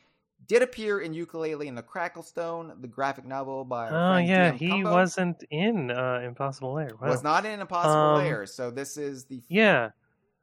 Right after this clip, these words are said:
Speaker 1: the
Speaker 2: I do appreciate that some of the other characters are getting to, uh, uh, stretch their wings a little bit, so to speak, in these, uh, guest appearances.
Speaker 1: Yeah.
Speaker 2: So, yeah.
Speaker 1: Of course,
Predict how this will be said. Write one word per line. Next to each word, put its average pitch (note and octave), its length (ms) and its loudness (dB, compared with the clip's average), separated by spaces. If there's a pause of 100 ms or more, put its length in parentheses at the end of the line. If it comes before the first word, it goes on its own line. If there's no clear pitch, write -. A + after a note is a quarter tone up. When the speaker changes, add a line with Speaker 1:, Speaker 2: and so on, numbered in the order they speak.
(220)
Speaker 1:
the C#3+ 140 -6
Speaker 2:
I E3 140 -2
do F#3+ 540 -4
appreciate D3+ 600 -2
that C3 360 0
some C#3+ 260 -2
of D3+ 100 -2
the D3+ 140 -4
other C3 200 -4
characters C#3 680 -4
are B2 280 -6
getting B2 380 -4
to, A#2+ 360 -6
uh, A2+ 460 -4 (380)
uh, C#3+ 80 -8
stretch - 400 -4
their C3 160 0
wings C3 260 -4
a C3 60 0
little A#2 180 -2
bit, A2+ 320 -4
so - 140 -6
to A#2 100 -6
speak, A2+ 420 -6
in A#2 180 -10
these, A2+ 320 -10
uh, A#2 300 -8 (220)
guest - 280 -4
appearances. B2+ 800 -6 (680)
Speaker 1:
Yeah. C#3+ 140 -4
Speaker 2:
So, C#3 100 0
yeah. C3 280 -4
Speaker 1:
Of A#2 80 -18
course, C#3 280 -6